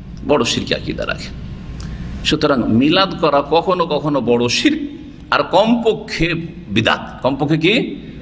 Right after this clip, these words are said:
বিদাত। আর বিদাত হচ্ছে কুল্লু বিদাতিন দালালা, গুমরাহি। ভালো করে শুনে নেন মিলাদের হুকুমটা।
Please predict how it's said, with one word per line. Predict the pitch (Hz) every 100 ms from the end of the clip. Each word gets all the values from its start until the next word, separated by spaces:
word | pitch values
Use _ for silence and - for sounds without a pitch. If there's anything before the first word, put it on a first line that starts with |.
| - - 143
বিদাত। | 165 170 135
আর | 139
বিদাত | 120 196 190 -
হচ্ছে | 160 -
কুল্লু | 190 156
বিদাতিন | 127 110 110 110
দালালা, | 113 104 92
গুমরাহি। | 90 95 78 71 - - -
ভালো | 104 123
করে | 120 113
শুনে | 117 104
নেন | 87
মিলাদের | 92 117 110 98
হুকুমটা। | 92 - 82 -